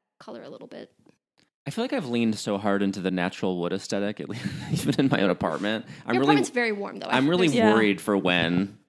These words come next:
Speaker 2: that goes away, 'cause I feel like now we're poised on a wood paneling revolution. Like, I feel like people are gonna go back into
Speaker 3: Oh,
Speaker 2: paneling.
Speaker 3: God.
Speaker 1: Like seventies kind of.
Speaker 3: I really
Speaker 2: so.
Speaker 3: hope not. I really.
Speaker 2: Or at least, I mean, definitely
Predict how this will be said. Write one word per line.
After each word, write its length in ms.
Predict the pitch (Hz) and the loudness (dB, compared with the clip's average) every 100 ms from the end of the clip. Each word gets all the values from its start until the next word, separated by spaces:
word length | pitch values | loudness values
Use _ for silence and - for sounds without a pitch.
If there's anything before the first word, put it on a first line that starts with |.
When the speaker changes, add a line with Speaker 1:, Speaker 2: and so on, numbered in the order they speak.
| _ | _
Speaker 2:
that 260 | - - - | -4 -4 -4
goes 200 | 67 - | -6 -4
away, 240 | 73 76 90 | -2 -2 -2
'cause 100 | 147 | 0
I 80 | 147 | 0
feel 160 | 262 | 0
like 140 | 302 151 | -2 0
now 260 | 117 117 | 2 2
we're 120 | 110 107 | 2 0
poised 400 | - 101 101 95 | 2 2 4 2
on 140 | 95 | 0
a 120 | 87 | 0
wood 280 | 90 104 98 | 0 0 -2
paneling 420 | - 90 92 82 | -4 -2 -2 -2
revolution. 580 | 87 92 90 90 - 92 | -4 -4 -6 -6 -8 -10
Like, 120 | 92 | -10
I 60 | 101 | -12
feel 140 | - 107 | -8 -8
like 80 | |
people 180 | 120 101 | -8 -8
are 60 | 98 | -6
gonna 160 | 95 | -4
go 80 | 92 | -6
back 280 | 87 87 - | -6 -8 -10
into 120 | 95 220 | -4 -2
Speaker 3:
Oh, 80 | |
Speaker 2:
paneling. 320 | 226 - 220 190 | 0 0 0 0
Speaker 3:
God. 380 | 170 165 175 - - - | -2 -4 -8 -12 -12 -10
Speaker 1:
Like 120 | 254 | -8
seventies 640 | 247 - 233 240 240 240 - | -8 -6 -6 -6 -6 -6 -10
kind 260 | 240 226 | -10 -10
of. 260 | 220 214 214 | -8 -8 -4
Speaker 3:
I 80 | 320 | 0
really 300 | 285 214 190 | 4 4 4
Speaker 2:
so. 220 | 170 - 92 | 2 0 0
Speaker 3:
hope 60 | |
not. 240 | 165 165 - | -2 -4 -4
I 100 | 233 | -2
really. 380 | 202 156 156 | -2 -6 -4
Speaker 2:
Or 120 | 165 151 | 0 2
at 60 | |
least, 260 | 185 202 - | 2 -2 -2
I 40 | |
mean, 160 | 156 151 | 0 2
definitely 800 | 156 - 233 90 156 143 139 - | 2 -2 -4 -2 2 2 0 -4